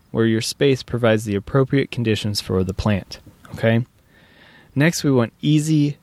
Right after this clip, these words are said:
disease-resistant plants, okay? And last, this is really important, guys, something you already eat, okay? <laughs> You don't wanna go out and buy a bunch of kohlrabi because it sounds cool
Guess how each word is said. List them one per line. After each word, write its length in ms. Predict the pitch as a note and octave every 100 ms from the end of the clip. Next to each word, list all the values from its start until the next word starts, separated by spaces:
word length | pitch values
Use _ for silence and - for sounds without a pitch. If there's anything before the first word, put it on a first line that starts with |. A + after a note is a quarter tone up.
| _
disease-resistant 1080 | A2+ A2 A#2+ B2+ B2 A#2 G#2 G2 - - -
plants, 500 | A2 - - - - - -
okay? 360 | A#2+ A2+ A#2+ C3+ _ _ _ _ _ _ _ _ _ _ _ _ _ _ _ _ _ _ _ _ _ _ _ _ -
And 160 | B2
last, 440 | C#3+ E3+ E3 - -
this 140 | D#3
is 160 | F#3+ E3+
really 300 | E3 F3 E3+
important, 460 | E3 E3 D#3 C3+
guys, 480 | C3 B2 B2 C3 - _ _ _ _
something 420 | - - D#3+ E3+ D#3
you 180 | D3+
already 280 | D3 C#3 C3+
eat, 260 | B2+ B2+ G#2+ _ - -
okay? 400 | A#2 C3+ C#3 C#3 - - - - -
<laughs> 100 | C3 - - - - - F#3 -
You 120 | C#3
don't 120 | F3
wanna 160 | F3+ E3+
go 140 | D3
out 200 | C#3 C#3
and 100 | C3+
buy 140 | B2 A#2+
a 80 |
bunch 240 | A#2+ B2 B2+
of 100 | A2+
kohlrabi 760 | - B2+ A#2+ A2+ A#2 G#2+ G2+
because 320 | G2 G2+ A#2 G#2+
it 60 |
sounds 400 | - A#2+ B2+ C3
cool 360 | - A2 G2+